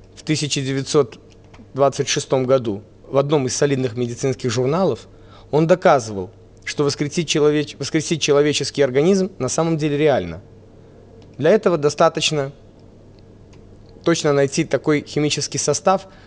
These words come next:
который будет омолаживать клетки организма и заставлять все обновленные органы работать дальше. Само собой, такой состав не может действовать на искалеченные и разложившиеся трупы. Статья Егермана подверглась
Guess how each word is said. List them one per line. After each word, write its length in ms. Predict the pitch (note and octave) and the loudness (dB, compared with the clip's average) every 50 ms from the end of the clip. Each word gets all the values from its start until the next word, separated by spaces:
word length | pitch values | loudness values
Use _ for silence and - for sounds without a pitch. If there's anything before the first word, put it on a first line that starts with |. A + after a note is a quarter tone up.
| - | -10
который 320 | - - C#3+ - E3 D3+ D3+ | -4 -4 0 2 2 2 2
будет 280 | D3 D3+ D3 C#3 - | 0 -2 -4 -2 -2
омолаживать 500 | C#3 C3 C3 C3 D3 D3 C3+ C#3+ C3+ - | 0 0 2 2 2 2 2 -2 -4 -4
клетки 380 | - - E3 F#3 F3+ F3+ - C#3 | -4 0 2 2 2 2 0 0
организма 600 | C#3+ B2+ C3 C#3+ C#3+ D#3+ F3+ F3 D#3+ D3+ - - - - | 0 2 2 0 2 2 0 0 0 0 -2 -2 -4 -6
и 80 | C3+ C3+ | -6 -4
заставлять 580 | B2+ B2+ - - C3+ C3 C#3+ D#3 - - - - | -4 -4 -2 -2 -2 0 2 0 0 -2 -8 -14
все 220 | C#3 - - D#3 C3+ | -10 -4 0 0 0
обновленные 500 | A#2+ B2+ C3+ C3+ C3+ C#3 C3+ C3 C3 C3+ | 2 2 0 0 2 0 0 2 2 2
органы 320 | D3+ D3+ D3 C#3 B2 A#2+ | 2 2 0 0 0 0
работать 400 | A2+ A2+ A2+ C3 C3+ - C#3 B2+ | 0 0 -2 -4 -4 -4 -6 -2
дальше. 400 | A2+ B2 A#2 G2 - - - F#2+ - - - - - - - - - - - - - - - - - - - - - | 0 0 0 -2 -4 -8 -10 -12 -16 -18 -20 -20 -20 -20 -20 -20 -20 -20 -20 -20 -20 -20 -20 -20 -20 -20 -20 -20 -12
Само 280 | - - F3 G3 A#3 A3+ | -4 0 2 4 4 4
собой, 340 | - F3+ D#3 E3 F#3+ G3+ F#3 | 4 4 2 4 4 4 4
такой 280 | - D#3 - - D3+ | 2 0 0 0 0
состав 400 | C#3+ - D3+ - - E3+ D3 - | 0 0 -2 0 0 0 0 0
не 80 | - D#3 | 0 0
может 280 | E3+ F3 E3 C3 C3 A#2+ | 2 2 2 0 0 -2
действовать 500 | B2 C3+ B2+ B2+ - B2 A#2+ B2 A2+ B2 | 0 0 0 0 -2 -4 -4 -4 -4 -2
на 200 | B2+ B2+ B2 A#2+ | -2 0 0 -2
искалеченные 680 | - - - C3+ C#3 D3+ D3+ - - D#3 D3+ D3 C#3 | -2 0 0 0 2 2 0 -2 -2 0 0 0 0
и 80 | - B2+ | 0 -2
разложившиеся 720 | B2 A#2+ A2 A#2+ A#2 G#2 A2+ A2 - - A#2+ A2 - C#3 | -4 -4 -2 -4 -4 -2 -4 -6 -6 -6 -6 -6 -8 -8
трупы. 380 | C3+ - B2 A2+ - - - - - - - - - - - - - - - - - - - - - - - - - - - - - | -6 -6 -6 -6 -6 -8 -14 -14 -16 -20 -20 -20 -20 -20 -20 -20 -20 -20 -20 -20 -20 -20 -20 -20 -20 -20 -20 -20 -20 -20 -20 -20 -18
Статья 380 | - - - D3 - - F#3+ F#3+ | -10 -4 -4 -2 2 4 6 6
Егермана 600 | F#3+ G3+ F#3 D#3 D#3+ C3+ C3 A#2+ A#2 G#2 - - - | 6 6 4 4 0 0 0 0 -2 -4 -6 -8 -6
подверглась 560 | - C#3 C#3 D#3+ F#3 E3 D#3 E3 D#3+ - - | -6 -2 0 2 2 2 2 0 -2 -2 -6